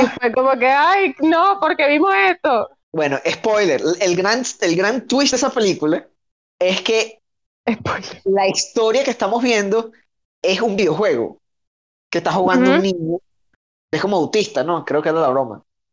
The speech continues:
Speaker 1: Sí, el niño tiene proble-, eh, o sea, sí, creo que es autista, tiene algún síndrome que
Speaker 2: Alguna
Speaker 1: no puede
Speaker 2: condición.
Speaker 1: relacionarse.
Speaker 2: Sí, tiene alguna condición y él está jugando este juego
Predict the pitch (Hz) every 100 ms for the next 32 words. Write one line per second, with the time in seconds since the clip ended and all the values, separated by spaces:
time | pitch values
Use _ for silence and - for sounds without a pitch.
0 | _ - - 277 262 226 240 240 240 240
1 | 269 269 262 254 247 226 208 208 240 233
2 | 220 233 240 220 277 247 - - 226 240
3 | 285 269 277 254 196 180 185 202 220 -
4 | 226 208 202 214 233 220 196 _ _ _
5 | _ _ _ _ _ - 240 220 254 254
6 | 226 190 220 220 208 190 165 196 185 180
7 | - 147 135 156 165 180 185 185 196 165
8 | 175 165 185 180 160 156 165 175 165 165
9 | 165 - - _ - 180 175 175 - 185
10 | 190 190 190 208